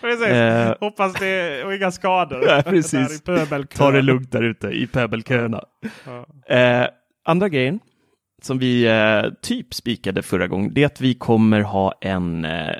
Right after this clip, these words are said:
Speaker 2: vi kommer släppa ett specialavsnitt i, eh, jul här. En liten uppesittarkvällavsnitt, eh, där jag, Tor och Peter kanske tar en, eh,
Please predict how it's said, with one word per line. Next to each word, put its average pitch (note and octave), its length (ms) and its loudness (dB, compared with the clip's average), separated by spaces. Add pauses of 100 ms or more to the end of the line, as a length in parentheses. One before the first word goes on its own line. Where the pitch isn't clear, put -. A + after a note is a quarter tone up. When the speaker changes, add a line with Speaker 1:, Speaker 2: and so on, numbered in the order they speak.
Speaker 2:
vi - 100 -10
kommer A#2+ 160 -2
släppa A#2+ 200 -2
ett A2 80 0
specialavsnitt A2+ 920 -2 (240)
i, G#2+ 320 2
eh, G2 460 0 (160)
jul B2 380 2
här. D3 220 2 (500)
En B2 120 4
liten A#2+ 260 4
uppesittarkvällavsnitt, - 1900 0
eh, A2 220 2
där A2+ 200 0
jag, G#2+ 220 2
Tor G2+ 400 0
och - 260 -10
Peter G2+ 320 -6
kanske - 340 -8
tar - 180 -2
en, A3+ 200 0
eh, G3+ 300 -2